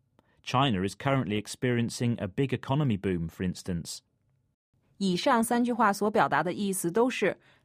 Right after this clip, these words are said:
Speaker 2: 例如，中国目前正在经历一场经济繁荣增长的过程。短语for instance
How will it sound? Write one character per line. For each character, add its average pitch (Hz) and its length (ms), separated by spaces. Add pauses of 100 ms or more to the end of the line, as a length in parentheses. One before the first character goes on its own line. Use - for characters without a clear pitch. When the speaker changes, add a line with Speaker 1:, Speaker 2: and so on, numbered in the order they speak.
(100)
Speaker 2:
例 254 100
如， 202 300 (180)
中 214 220
国 233 120
目 240 160
前 196 300
正 202 180
在 180 280
经 190 200
历 196 120
一 180 80
场 151 200
经 214 220
济 196 160
繁 156 260
荣 247 220
增 285 180
长 214 160
的 120 80
过 151 180
程。 131 300 (800)
短 302 220
语 202 200 (160)
for 254 300
instance 233 560